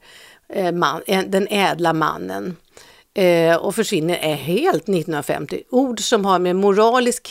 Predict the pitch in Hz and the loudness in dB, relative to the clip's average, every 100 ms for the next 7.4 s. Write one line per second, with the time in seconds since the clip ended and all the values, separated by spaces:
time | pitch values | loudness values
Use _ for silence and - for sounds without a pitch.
0 | - 269 311 233 147 165 - - 202 - | -6 -2 0 0 0 -6 -6 -4 -6 -6
1 | - 165 180 - 269 180 156 170 170 175 | -4 -4 -4 -4 -6 -4 -4 -4 -4 -2
2 | 202 214 185 226 240 330 339 320 294 202 | -4 -2 -2 -4 -6 -6 -2 -2 -4 -6
3 | - - - - - _ _ - - - | -8 -10 -12 -12 -14 _ _ -20 -20 -20
4 | - - 233 208 226 233 240 226 220 208 | -20 -2 0 2 4 4 4 4 4 4
5 | 196 202 196 196 190 214 196 - 180 180 | 0 -2 0 0 0 0 -2 -4 -4 -2
6 | 180 185 180 262 294 262 - 175 185 247 | 0 -2 -2 -4 -2 -4 -6 -6 -2 -2
7 | 262 190 226 294 | -2 -4 -2 -4